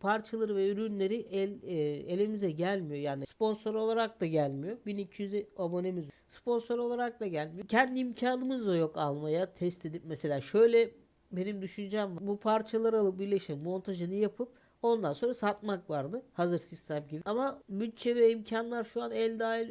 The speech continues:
el vermediği için bu şekilde yapıp kağıt üzerinde, internet üzerinde teknik özelliklere bakarak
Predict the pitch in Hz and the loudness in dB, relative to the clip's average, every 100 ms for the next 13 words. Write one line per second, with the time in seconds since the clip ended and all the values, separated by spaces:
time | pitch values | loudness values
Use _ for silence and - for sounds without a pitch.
0 | - 202 214 226 233 220 170 170 175 254 | -2 -2 0 0 0 -2 -2 -2 -2 -4
1 | 254 240 233 226 214 220 233 233 208 269 | -2 -4 -4 -4 -2 0 0 0 0 2
2 | 233 233 175 160 156 180 233 226 226 233 | 0 -2 -4 -2 -4 -4 -4 -4 -4 -2
3 | 226 196 180 160 170 220 233 233 226 220 | -4 -2 -2 -2 -2 -2 -2 -6 -6 0
4 | 202 180 165 - 151 151 220 220 202 247 | 0 0 -2 -6 -6 -2 -4 -4 -6 -6